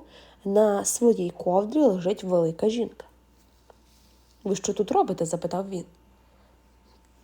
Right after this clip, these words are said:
«Те ж, що і ви, засмагаю», — спокійно відповіла вона. «А ось і Карлсон з Малюком. Попалися?» —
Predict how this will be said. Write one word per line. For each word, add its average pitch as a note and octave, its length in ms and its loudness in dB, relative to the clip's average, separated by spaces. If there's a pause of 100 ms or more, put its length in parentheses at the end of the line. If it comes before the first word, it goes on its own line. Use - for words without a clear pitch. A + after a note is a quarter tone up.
(160)
«Те F#3+ 220 -2
ж, B3 80 -2
що - 380 -4
і G3 120 0
ви, F3+ 320 -4 (280)
засмагаю», — F#3+ 720 -4 (580)
спокійно G#3+ 640 -2
відповіла E3+ 480 -4
вона. E3+ 240 -10 (1200)
«А F#3 120 2
ось B3 180 6
і - 60 4
Карлсон G#3+ 520 0
з G#3 60 -4
Малюком. G#3 520 0 (380)
Попалися?» — B3+ 600 2